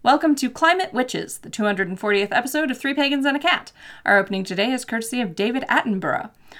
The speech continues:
Our opening and closing music is credited as Frost Waltz Alternate by Kevin MacLeod of Incompetech dot com and licensed under Creative Commons by Attribution four point oh.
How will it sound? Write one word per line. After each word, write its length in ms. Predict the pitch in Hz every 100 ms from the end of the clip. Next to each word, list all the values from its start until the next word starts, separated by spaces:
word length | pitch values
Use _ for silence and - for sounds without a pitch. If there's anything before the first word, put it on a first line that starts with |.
| -
Our 160 | 214 214
opening 260 | 233 233
and 160 | 214 220
closing 320 | 214 202 196
music 300 | 190 214 277
is 120 | 294
credited 440 | - 202 190 175 165
as 240 | 180 175
Frost 380 | - 233 226 -
Waltz 180 | 202 -
Alternate 440 | 294 277 202 277 -
by 120 | 185
Kevin 240 | 185 175
MacLeod 380 | 170 165 185 254
of 80 | 226
Incompetech 500 | 170 170 165 - 170
dot 200 | 170 -
com 240 | 294 339 392 - - -
and 80 | 403
licensed 420 | 247 226 190 -
under 180 | 190 185
Creative 380 | - 175 165
Commons 380 | - 196 254 311
by 160 | - -
Attribution 520 | - 185 247 262 381
four 160 | 381 196
point 280 | 196 196
oh. 160 | 196 -